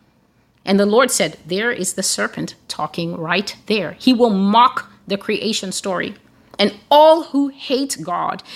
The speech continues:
and hate restraint and hate to hear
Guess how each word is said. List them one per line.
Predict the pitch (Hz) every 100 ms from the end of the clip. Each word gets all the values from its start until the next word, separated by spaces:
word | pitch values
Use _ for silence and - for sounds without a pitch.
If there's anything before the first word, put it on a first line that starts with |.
| -
and | 208 202
hate | - - 285 311 320
restraint | 196 202 - 185 180 - - -
and | 226
hate | 220 - - 294 359 381 -
to | 311
hear | 277 262 247 214 247